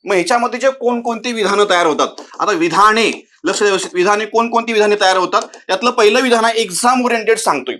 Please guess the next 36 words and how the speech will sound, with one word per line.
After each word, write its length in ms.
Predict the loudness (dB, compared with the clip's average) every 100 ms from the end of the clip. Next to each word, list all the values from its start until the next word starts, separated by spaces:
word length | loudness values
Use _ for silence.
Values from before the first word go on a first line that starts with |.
| -14 _ _
आपली 380 | 0 0 0 -6 -6 -4
एक्झाम 420 | -6 0 0 0 -4 _ _
कंबाईन 380 | 0 2 0 2
गट 280 | 2 2 4
ब, 80 | 2 2 4
गट 220 | 2 2
क 100 | 2
आणि 280 | 2 2 -4 0
राज्यसेवा 560 | 0 0 -2 0 0 -2 _ _ _
लक्षात 220 | -6 -2 0
ठेवायचं. 360 | 0 -2 -2 -8 -14 _
या 360 | 0 4 4 4 0 _ _ -2
परीक्षेला 540 | 0 0 0 4 2
त्याची, 340 | 2 -4 -4 -6 -8 -14 -14 -14 -16 _
त्या 80 | -4
परीक्षेनुसार 640 | -2 -4 -2 0 0 0 0
लक्षात 260 | 0 0 0
ठेवायचं 340 | 0 0 -2 -6 -18 -4
काय 200 | 0 0
डिमांड 380 | 2 4 4 4
आहे, 160 | 0 -4 _ _ _ _ _ -4
त्याच्यानुसार 400 | -2 -2 0 0
आपण 180 | 0
स्टेटमेंट 360 | -2 -4 -4 -2
बनवतोय. 300 | 0 2 0 -4 -10 -8
मी 60 | 0
बँकिंग, 440 | 0 0 -4 -2
एसएससी, 420 | -2 -2 -6 -6
सीजीएल 400 | -6 -4 -2 2
याच्यामध्ये 360 | 2 2 -2 0
बरेच 280 | 2 2 0
काय 140 | -2
अजून 140 | -2 -2
स्टेटमेंट 340 | -6 -6 -2
बनवू 120 | 0
शकतात. 300 | 0 -2 -4